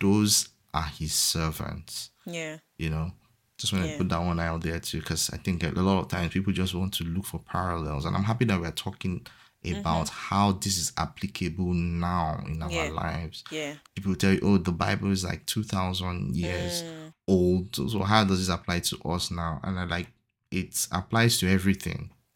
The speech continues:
Speaker 1: In fact, if
Speaker 2: Mm.
Speaker 1: you do not hold on to it, you'd be losing out. It applies to everything. The Bible still
Speaker 2: Everything.
Speaker 1: says
Speaker 2: Mm.
Speaker 1: there's nothing new under the sun in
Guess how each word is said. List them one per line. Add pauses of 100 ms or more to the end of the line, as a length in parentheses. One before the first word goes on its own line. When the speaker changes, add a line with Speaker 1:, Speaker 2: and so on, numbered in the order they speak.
(260)
Speaker 1:
In
fact,
if
Speaker 2:
Mm.
Speaker 1:
you
do
not
hold
on
to (160)
it, (420)
you'd
be
losing
out.
It
applies
to (180)
everything.
The
Bible
still
Speaker 2:
Everything.
Speaker 1:
says
Speaker 2:
Mm.
Speaker 1:
there's
nothing
new
under
the
sun
in